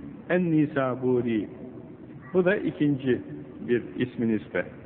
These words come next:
Şimdi asıl adı neymiş bu adım Zat-ı Muhterem'in? Minhum ve minhum Ebu Osmane Said ibn İsmail ibn Said ibn Mansurel Mansurinil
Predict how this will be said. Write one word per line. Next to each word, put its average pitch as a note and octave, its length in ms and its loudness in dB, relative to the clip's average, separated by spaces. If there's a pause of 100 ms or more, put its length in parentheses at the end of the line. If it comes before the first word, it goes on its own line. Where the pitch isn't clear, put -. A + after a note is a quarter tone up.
(600)
Şimdi G#3 360 6 (1120)
asıl A#3 260 2
adı G#3+ 240 -2
neymiş E3 340 0
bu D#3 80 4
adım D3 300 -2 (320)
Zat-ı C#3+ 280 2
Muhterem'in? D3 560 0
Minhum A3 520 6 (180)
ve D3+ 100 4
minhum G#3+ 480 4
Ebu F3 300 4
Osmane G3 800 0 (560)
Said E3+ 340 0
ibn G3 240 -2
İsmail D#3+ 680 0
ibn F3+ 400 0 (100)
Said D#3 360 0
ibn F#3 380 0
Mansurel D#3 1160 4 (880)
Mansurinil D3+ 760 2